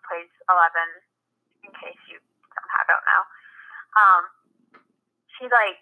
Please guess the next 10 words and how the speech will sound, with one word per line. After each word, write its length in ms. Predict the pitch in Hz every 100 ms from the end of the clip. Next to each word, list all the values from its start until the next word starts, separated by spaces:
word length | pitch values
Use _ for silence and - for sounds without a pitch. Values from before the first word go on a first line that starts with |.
| -
w-, 240 | 214 208 -
during 240 | 240 247
the 80 | 247 240 -
scene 160 | 185 180 139
after 240 | 180 190 185
she, 80 | -
like, 240 | 170 151 -
um, 320 | 165 - - _ _ _ _ _ _ _
gets 240 | - 196 - - -
choked, 400 | - 165 202 -